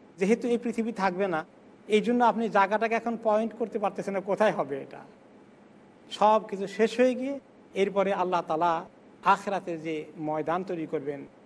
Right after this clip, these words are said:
আখরাতে যে হাসরের ময়দান, বিচার, জান্নাত, জাহান্নাম, সেরাত,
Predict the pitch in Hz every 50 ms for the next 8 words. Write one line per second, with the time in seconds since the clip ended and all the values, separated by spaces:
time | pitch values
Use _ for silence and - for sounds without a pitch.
0 | - - - - 160 170 160 - 175 160 147 - 156 147 147 147 156 147 - 160
1 | 151 156 151 151 147 143 151 147 147 143 135 156 151 - 156 143 143 139 135 -
2 | - - - - - - - - - - - 156 156 156 156 147 143 147 143 135
3 | 160 143 151 156 151 147 143 135 - - 160 156 156 156 151 143